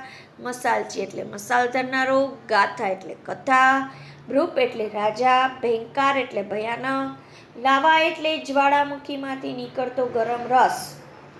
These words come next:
ઇંગિત એટલે ઇશારો, સંકેત, ભૂતાવળો એટલે બિહામણા, સંહાર્યા નાશ કર્યો,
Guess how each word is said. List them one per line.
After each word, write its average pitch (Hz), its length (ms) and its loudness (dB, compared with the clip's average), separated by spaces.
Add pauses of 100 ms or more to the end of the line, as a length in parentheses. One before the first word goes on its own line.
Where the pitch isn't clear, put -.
ઇંગિત 285 560 -4
એટલે 208 260 -4
ઇશારો, 262 540 2
સંકેત, 247 800 0 (640)
ભૂતાવળો 320 720 6
એટલે 320 320 2
બિહામણા, 262 720 -4
સંહાર્યા 262 1000 -2
નાશ 269 260 -4 (160)
કર્યો, 269 520 0